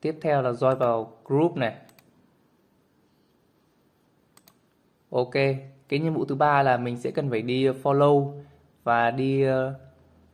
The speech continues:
retweet cái, ờ, pin spot và kèm theo hashtag.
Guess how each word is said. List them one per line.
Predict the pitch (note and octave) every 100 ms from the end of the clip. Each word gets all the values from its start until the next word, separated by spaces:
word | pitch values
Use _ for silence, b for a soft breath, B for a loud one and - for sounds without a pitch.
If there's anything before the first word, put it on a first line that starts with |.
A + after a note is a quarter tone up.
| _ _
retweet | C3+ C3 C3 C3+ C3+ G3 G3+ - - _ _ _ _ _
cái, | - A#2+ B2
ờ, | D3
pin | D3 - D3+
spot | C#3+ - E3 F3+ F3+ -
và | A#2 A2+
kèm | A2+ B2 A#2+ A#2+
theo | - C3+
hashtag. | C3 D#3 - D#3+ E3+